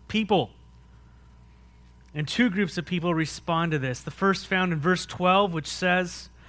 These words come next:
"And so they were all amazed and perplexed, saying to one another, 'Whatever could this mean?'" That was the first group going, "What in the world is going on? What does this mean?" There will be those who are truly seeking truth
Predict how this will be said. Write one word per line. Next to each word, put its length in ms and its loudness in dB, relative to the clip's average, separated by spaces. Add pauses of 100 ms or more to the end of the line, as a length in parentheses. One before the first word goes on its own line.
(320)
"And 120 -4
so 280 2
they 100 4
were 80 6
all 220 6
amazed 440 0
and 120 -2
perplexed, 560 0
saying 260 2
to 80 4
one 160 2
another, 360 2
'Whatever 520 4
could 180 2
this 220 0
mean?'" 420 0 (760)
That 120 2
was 120 2
the 60 0
first 340 2
group 200 2
going, 260 0
"What 220 4
in 60 -4
the 100 4
world 420 6
is 120 -2
going 260 6
on? 220 2
What 120 0
does 120 2
this 200 2
mean?" 480 0 (2250)
There 220 4
will 80 2
be 160 0
those 440 0
who 200 -4
are 80 2
truly 380 -2
seeking 480 -6
truth 600 -4